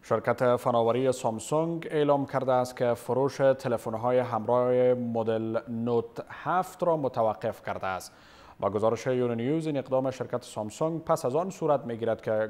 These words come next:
گزارش‌ها مبنی بر آتش گرفتن چند تلفن نوت هفت منتشر شده است.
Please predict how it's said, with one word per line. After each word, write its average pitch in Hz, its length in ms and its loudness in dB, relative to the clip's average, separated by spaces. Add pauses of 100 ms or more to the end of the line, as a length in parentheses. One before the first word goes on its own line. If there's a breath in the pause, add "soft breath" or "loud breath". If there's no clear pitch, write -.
گزارش‌ها 120 580 2
مبنی 135 400 0
بر 139 120 0
آتش 107 360 -4
گرفتن 135 640 -2 (120)
چند 170 360 -6
تلفن 120 500 -4
نوت 113 280 -4 (200)
هفت 185 320 -4 (480 loud breath)
منتشر 113 600 2
شده 107 260 -2
است. 104 260 0